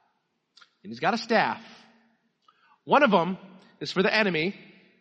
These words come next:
One of 'em is for you. <laughs> The rod is a symbol of God's protection.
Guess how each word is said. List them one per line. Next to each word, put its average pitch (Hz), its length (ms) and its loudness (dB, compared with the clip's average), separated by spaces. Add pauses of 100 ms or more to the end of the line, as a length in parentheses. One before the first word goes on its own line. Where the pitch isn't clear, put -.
(680)
One 466 240 0
of 233 120 0
'em - 220 -16 (400)
is - 140 -8
for 214 120 -6
you. 113 220 -6 (160)
<laughs> 214 460 -2 (1600)
The 226 80 4
rod 226 720 4
is 175 100 -4
a 190 60 -2
symbol 262 480 2
of 190 120 -2
God's 196 300 4
protection. - 760 -4